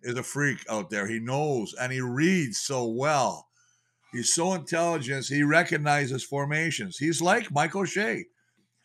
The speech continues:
When Mike used to play linebacker for the Argos,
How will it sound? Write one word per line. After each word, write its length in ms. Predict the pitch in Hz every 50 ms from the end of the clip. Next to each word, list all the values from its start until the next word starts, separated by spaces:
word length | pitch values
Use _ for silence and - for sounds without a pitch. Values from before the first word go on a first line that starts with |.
| _ _
When 200 | - 120 131 131
Mike 280 | 143 160 185 196 - -
used 180 | 202 180 -
to 80 | - 156
play 220 | 131 165 170 170
linebacker 540 | 170 160 160 170 185 190 170 165 165 160 -
for 200 | 143 - 160 147
the 100 | 147 135
Argos, 600 | 135 147 180 208 202 160 131 131 139 147 - -